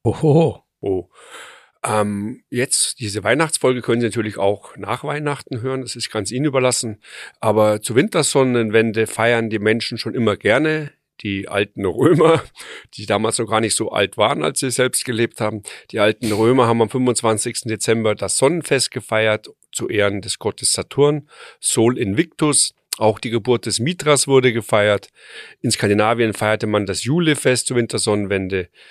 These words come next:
Speaker 2: Und, äh, die Christen feiern seit dreihundertsechsunddreißig Weihnachten.
Speaker 1: Drei-
Speaker 2: Wann
Speaker 1: vor,
Speaker 2: Jesus
Speaker 1: vor oder nach Christus?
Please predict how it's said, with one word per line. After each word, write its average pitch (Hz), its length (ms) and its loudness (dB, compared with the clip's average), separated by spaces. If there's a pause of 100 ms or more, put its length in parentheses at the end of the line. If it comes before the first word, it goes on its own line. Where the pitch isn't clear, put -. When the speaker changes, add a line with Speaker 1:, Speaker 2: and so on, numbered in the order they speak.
(240)
Speaker 2:
Und, 107 400 0
äh, 98 560 2
die 110 100 -8
Christen 123 480 -2
feiern 110 380 0
seit 104 280 -2
dreihundertsechsunddreißig 101 2250 -4 (1400)
Weihnachten. 92 580 -6 (140)
Speaker 1:
Drei- 156 240 2 (280)
Speaker 2:
Wann 117 200 2
Speaker 1:
vor, 131 80 2
Speaker 2:
Jesus 170 480 4
Speaker 1:
vor 196 220 0
oder 185 100 2
nach 147 220 0
Christus? - 460 -14